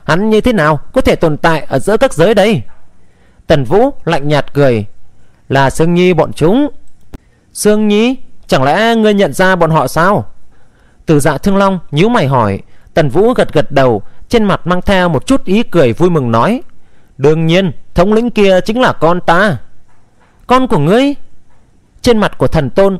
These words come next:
Vũ Văn Thác và Tử Dạ Thương Long đều lộ ra vẻ vô cùng kinh ngạc.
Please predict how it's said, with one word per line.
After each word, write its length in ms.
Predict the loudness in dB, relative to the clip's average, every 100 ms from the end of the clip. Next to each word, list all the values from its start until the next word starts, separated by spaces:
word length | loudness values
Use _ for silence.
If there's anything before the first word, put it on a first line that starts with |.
| -4
Vũ 180 | 0 2
Văn 180 | 0 -2
Thác 260 | -2 -2 -4 -10 -4
và 220 | 0 0
Tử 180 | 0 0
Dạ 160 | 0
Thương 180 | 0 2
Long 220 | 2 0 -4 0
đều 160 | 2
lộ 180 | 2 0
ra 160 | 0 0
vẻ 240 | 2 0
vô 140 | 0 0
cùng 240 | 0 0
kinh 180 | 0 0
ngạc. 240 | 0 -2